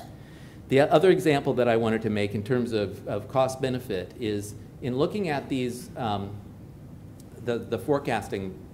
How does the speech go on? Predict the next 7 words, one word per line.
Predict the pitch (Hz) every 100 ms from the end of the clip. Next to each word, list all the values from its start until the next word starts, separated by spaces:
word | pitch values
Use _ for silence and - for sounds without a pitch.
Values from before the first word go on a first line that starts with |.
| 120 117
models, | 113 107 92 87 - - - - - - -
uh, | 110
if | 127 165
you |
start | 147 185 170
with | 156 151
the, | 131 127